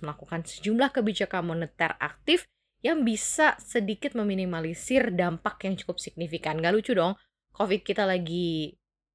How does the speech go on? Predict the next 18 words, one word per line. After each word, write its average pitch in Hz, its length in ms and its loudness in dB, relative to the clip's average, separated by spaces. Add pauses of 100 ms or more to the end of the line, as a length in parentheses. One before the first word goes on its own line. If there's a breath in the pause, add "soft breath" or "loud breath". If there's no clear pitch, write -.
mencoba 190 480 2
untuk 170 160 -6
dituntaskan, 165 720 -2
perekonomian 170 520 -2
kita 160 160 -8
juga 156 200 -4
pelan-pelan 156 520 -4
lagi 156 120 -4
dibangkitkan, 156 720 -2
tetapi 170 400 0
ada 160 80 -2
tekanan 151 400 -4
global 156 400 2
yang 311 640 4
nggak 175 200 -2
mungkin 185 440 -2
bisa 170 200 -2
dielakkan 160 560 4